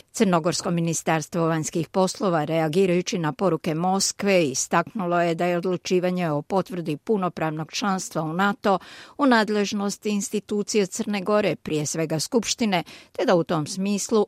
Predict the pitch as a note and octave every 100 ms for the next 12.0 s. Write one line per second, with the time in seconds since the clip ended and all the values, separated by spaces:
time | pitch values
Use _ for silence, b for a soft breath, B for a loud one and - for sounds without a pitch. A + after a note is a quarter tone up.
0 | - B3 B3 A3+ A3 D3+ D3 E3 D3 E3
1 | C#3+ - G3 G3 G3+ G3+ F3+ C#3+ D#3 F3+
2 | A3 G3 - C3 - A#3 G#3+ G#3 E3 D3
3 | E3 - A#3 A#3+ A3+ - - C#4 - -
4 | E3+ D#3 D3+ E3 F#3 F#3 - F#3+ F3 D#3+
5 | - E3+ E3 E3 E3 D#3+ D#3 E3 D3 -
6 | D#3+ E3+ D#3+ - F#3 - B B B B
7 | - F3 - F#3 E3+ E3 D#3+ D#3+ D#3+ F3
8 | E3 F3 E3+ E3+ E3+ - F3+ E3+ E3+ -
9 | E3+ E3+ F3 D#3+ - F#3 F3+ - G#3 D#3+
10 | D3+ C#3+ E3+ D3 - G#3 - A3 D#3+ D3+
11 | E3 D#3+ D#3 D3+ D3+ D#3 A#3 A3 G3+ F#3+